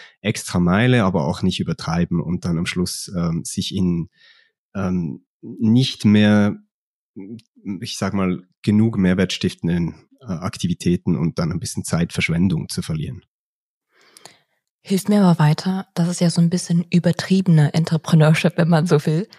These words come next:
Speaker 2: Wie sah
Speaker 1: Mhm.
Speaker 2: das dann aus, wenn du sagst, es war in Disbalance und nicht mehr in achtzig zwanzig?
Speaker 1: Mm, dass ich einfach es nicht geschafft hab, zu sagen, gut ist gut genug.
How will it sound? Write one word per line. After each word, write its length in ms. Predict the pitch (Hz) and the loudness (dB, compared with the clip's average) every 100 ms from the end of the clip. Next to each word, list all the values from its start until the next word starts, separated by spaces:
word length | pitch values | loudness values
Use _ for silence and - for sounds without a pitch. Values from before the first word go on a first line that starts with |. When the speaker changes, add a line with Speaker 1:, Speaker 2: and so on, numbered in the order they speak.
| _ _ | _ _
Speaker 2:
Wie 200 | - 175 | 0 4
sah 160 | 165 156 | 6 6
Speaker 1:
Mhm. 60 | 185 | 4
Speaker 2:
das 140 | 151 | 2
dann 180 | 170 160 | 2 4
aus, 480 | 151 180 156 - - _ _ _ - | 4 4 2 -4 -20 _ _ _ 2
wenn 120 | 165 | 4
du 80 | 160 | 4
sagst, 320 | 160 156 - | 2 -2 0
es 80 | 165 | 4
war 80 | |
in 100 | 165 | 4
Disbalance 640 | 165 165 - 165 165 165 - | 4 0 2 4 4 2 0
und 60 | |
nicht 200 | 160 - | -2 0
mehr 120 | 180 | 0
in 80 | 175 | 0
achtzig 360 | - - - - | -2 -6 -6 -4
zwanzig? 520 | - 175 - 160 - _ _ _ _ _ | 0 0 -2 -10 -12 _ _ _ _ _
Speaker 1:
Mm, 420 | 113 113 113 117 113 | -10 -6 -6 -6 -8
dass 200 | 107 113 | -8 -8
ich 140 | - | -6
einfach 440 | 104 107 123 - - _ _ | -6 -4 -6 -8 -18 _ _
es 220 | - - | -14 -8
nicht 340 | 113 127 - - | -4 -4 -6 -8
geschafft 600 | 110 - 98 104 - - | -8 -4 -6 -6 -10 -6
hab, 260 | 113 104 - | -4 -6 -8
zu 120 | - | -8
sagen, 500 | 101 95 95 95 - | -6 -6 -6 -10 -12
gut 260 | - 123 - | -10 -10 -8
ist 220 | 117 - | -10 -6
gut 220 | 107 101 | -8 -6
genug. 480 | 95 92 92 - | -4 -2 -4 -6